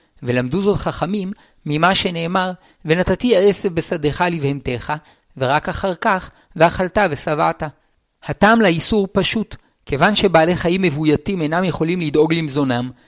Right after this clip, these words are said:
אם בעליהם ישכחו לתת להם אוכל, יצטערו. בנוסף לכך, הואיל ובהמות אלו עובדות למען האדם, או מניבות חלב למענו, מן הראוי שישיב להן כגמולן וידאג למזונן. לפיכך,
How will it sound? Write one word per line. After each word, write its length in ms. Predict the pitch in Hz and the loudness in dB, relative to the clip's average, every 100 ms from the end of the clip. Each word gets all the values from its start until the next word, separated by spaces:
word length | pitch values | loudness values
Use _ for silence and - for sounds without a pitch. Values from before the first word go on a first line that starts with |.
| _ _ | _ _
אם 160 | 202 190 | -2 4
בעליהם 480 | 156 147 139 156 180 | 6 6 4 0 -2
ישכחו 480 | 170 - - 131 185 | -4 -4 -4 -2 0
לתת 300 | 170 185 190 | 2 0 -4
להם 180 | 196 208 | -4 -2
אוכל, 400 | 214 - 180 190 - _ 160 | -2 -2 -4 -6 -12 _ -12
יצטערו. 640 | 180 - - 190 196 208 - _ _ _ | -10 -4 0 2 2 -2 -6 _ _ _
בנוסף 480 | 123 123 113 185 - | -6 -4 -2 -2 -2
לכך, 400 | 185 - 156 - - _ | -4 -2 -4 -4 -16 _
הואיל 240 | 156 165 190 | 0 2 2
ובהמות 520 | 165 160 160 175 - | 0 0 2 0 0
אלו 300 | 170 180 165 | 0 2 2
עובדות 400 | 156 139 165 170 | 0 2 0 0
למען 320 | 160 151 156 | -2 0 2
האדם, 380 | 143 127 131 143 - _ _ - | 0 2 2 0 -8 _ _ -2
או 120 | 185 | 0
מניבות 480 | 175 165 147 180 - | 0 -2 0 0 0
חלב 360 | 175 160 160 | 0 2 2
למענו, 520 | 160 147 139 127 120 120 _ _ - | 2 0 0 0 -4 -8 _ _ -6
מן 120 | 135 | 0
הראוי 360 | 135 131 156 185 | 4 4 4 2
שישיב 460 | 180 180 - 202 | 0 0 -2 -2
להן 180 | 190 190 | -2 -2
כגמולן 640 | 175 175 165 190 202 214 185 | -6 -8 -4 0 2 0 -4
וידאג 400 | 170 180 196 180 | -6 -4 -4 -4
למזונן. 560 | 156 143 156 156 160 156 - _ _ _ | -4 -6 -6 -6 -8 -10 -16 _ _ _
לפיכך, 640 | - - 131 - 185 170 | -12 -10 -6 0 2 0